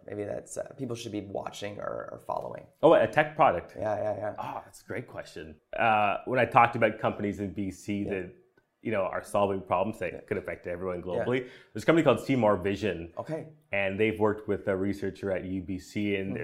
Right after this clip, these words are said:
Speaker 2: they've basically come up with this hardware
Speaker 1: Hmm.
Speaker 2: camera that can scan retinas and look at your eyes and detect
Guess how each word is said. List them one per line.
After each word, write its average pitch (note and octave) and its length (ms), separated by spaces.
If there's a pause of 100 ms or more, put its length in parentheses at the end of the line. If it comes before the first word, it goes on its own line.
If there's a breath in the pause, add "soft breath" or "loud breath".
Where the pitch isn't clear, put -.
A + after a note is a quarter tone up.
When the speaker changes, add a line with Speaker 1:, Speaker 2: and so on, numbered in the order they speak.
Speaker 2:
they've G#2 220
basically B2 260
come A2+ 160
up G#2+ 140
with - 100
this F#2 160
hardware E2+ 720
Speaker 1:
Hmm. A#2 220
Speaker 2:
camera G2+ 400
that F2 280
can F2+ 240
scan F#2+ 380
retinas F#2 500
and F#2 120
look F2 120
at E2+ 80
your F#2 160
eyes F2+ 260
and F#2 80
detect F#2+ 440